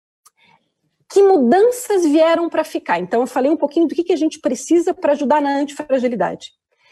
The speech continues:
E que mudanças vieram pra ficar a partir de tudo isso que a gente tá vivendo? Primeiro ponto, digital. Ok, Soraya, isso é óbvio. Muito bem, é óbvio, só que pra entrar no digital é uma cultura, gente.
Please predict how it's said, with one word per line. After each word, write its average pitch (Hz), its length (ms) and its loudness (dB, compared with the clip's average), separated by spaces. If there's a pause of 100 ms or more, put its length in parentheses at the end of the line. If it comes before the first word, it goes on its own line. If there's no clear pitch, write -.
(480)
E 262 60 -8
que - 140 0
mudanças 269 760 0
vieram 285 440 0
pra 269 160 -6
ficar 262 360 -8
a 277 60 -4
partir 277 600 -6
de 247 120 -10
tudo 277 200 -4
isso 285 140 -6
que - 80 -10
a 254 60 -4
gente 247 240 -10
tá 220 140 -2
vivendo? 196 400 -8 (640)
Primeiro 311 340 0
ponto, 285 380 -4
digital. 254 580 -4 (140)
Ok, 277 380 -6
Soraya, - 280 -10
isso - 160 -8
é 254 80 -2
óbvio. - 300 -6 (160)
Muito 381 240 0
bem, 196 180 -2
é 277 80 0
óbvio, 226 400 2
só 226 160 -6
que 226 140 -8
pra 320 160 -2
entrar 339 220 -2
no 269 80 -2
digital 226 320 -4
é - 20 -2
uma 262 200 -4
cultura, 330 680 0
gente. 170 480 -14